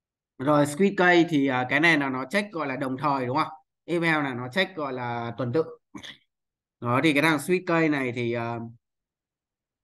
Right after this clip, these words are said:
nó đương nhiên là sẽ chạy nhanh hơn nhá, nhưng đồng thời cũng tốn ram hơn. Đấy, thì cái này nó chỉ phù hợp cho cái điều kiện so sánh bằng thôi. Tức là kiểu lựa chọn đấy, vào giá trị nào thì vào. Đấy, chỉ bằng giá trị thôi, chứ không có lớn hơn, nhỏ hơn gì cả.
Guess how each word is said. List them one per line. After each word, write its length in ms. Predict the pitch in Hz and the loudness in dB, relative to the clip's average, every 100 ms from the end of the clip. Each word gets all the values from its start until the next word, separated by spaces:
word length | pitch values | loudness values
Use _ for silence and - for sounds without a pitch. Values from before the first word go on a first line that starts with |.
| _ _ _ | _ _ _
nó 240 | 123 123 | -2 0
đương 140 | 147 165 | 4 4
nhiên 100 | 160 | 4
là 100 | 135 | 0
sẽ 120 | 170 | -2
chạy 120 | 170 139 | -4 -2
nhanh 160 | 147 | 0
hơn 180 | 151 139 | 0 -2
nhá, 160 | 147 - | -6 -10
nhưng 160 | - 127 | -12 -10
đồng 120 | 113 | -8
thời 200 | 117 107 | -6 -6
cũng 120 | 110 123 | -8 -8
tốn 160 | 107 | -6
ram 160 | 123 123 | -4 -4
hơn. 180 | 131 123 - _ _ _ _ | -4 -6 -10 _ _ _ _
Đấy, 140 | 110 139 | -4 0
thì 80 | 170 | 2
cái 140 | 156 | 4
này 120 | 165 | 4
nó 80 | 139 135 | 4 0
chỉ 360 | 127 110 107 - _ | 0 0 -6 -16 _
phù 100 | 156 | 0
hợp 200 | 147 139 | 2 2
cho 60 | 151 | -2
cái 60 | 160 | -2
điều 120 | 156 | -2
kiện 160 | 139 | -4
so 100 | 151 | -8
sánh 180 | 139 123 | -8 -4
bằng 220 | 160 127 117 | -2 -2 -6
thôi. 100 | 135 _ _ _ _ | -10 _ _ _ _
Tức 100 | 190 | 2
là 140 | 175 165 | 2 2
kiểu 140 | 127 | -2
lựa 200 | 151 170 208 | 0 0 0
chọn 220 | 190 139 | 0 -2
đấy, 100 | 165 - | -8 -12
vào 340 | 123 156 147 | -6 -2 -2
giá 120 | 139 143 | -2 -4
trị 120 | 175 | -4
nào 160 | 139 127 | -4 -4
thì 80 | 123 | -4
vào. 280 | 131 123 - _ _ _ _ | -4 -6 -10 _ _ _ _
Đấy, 140 | 120 127 | -8 -4
chỉ 120 | 139 107 | -4 0
bằng 220 | 151 135 | -2 0
giá 120 | 127 | -4
trị 120 | 170 143 | -4 -4
thôi, 240 | 143 143 _ _ _ _ | -6 -8 _ _ _ _
chứ 160 | 165 | 2
không 200 | 165 156 | 4 2
có 180 | 127 120 | 2 0
lớn 200 | 123 127 | 0 0
hơn, 160 | 151 143 | 0 0
nhỏ 140 | 95 | -2
hơn 160 | 139 127 | -6 -6
gì 100 | 107 | -6
cả. 280 | 117 - | -8 -8